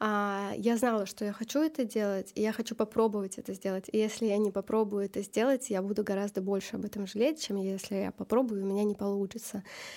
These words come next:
Это очень важно — пробовать, м, много, пробовать разное и останавливаться в том месте, где вы чувствуете,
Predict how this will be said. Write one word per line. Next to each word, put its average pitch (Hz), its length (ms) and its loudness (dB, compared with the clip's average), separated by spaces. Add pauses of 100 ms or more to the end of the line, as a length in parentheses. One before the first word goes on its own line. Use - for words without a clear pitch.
(140)
Это 226 200 2
очень 247 420 2
важно — 196 380 -2
пробовать, 233 680 -2 (560)
м, 196 480 -2
много, 262 720 0 (100)
пробовать 208 420 0
разное 247 460 2 (120)
и 240 200 4
останавливаться 226 1200 0 (140)
в - 100 -10
том 220 240 6
месте, 262 460 4
где 220 180 2
вы 214 120 4
чувствуете, 220 880 -2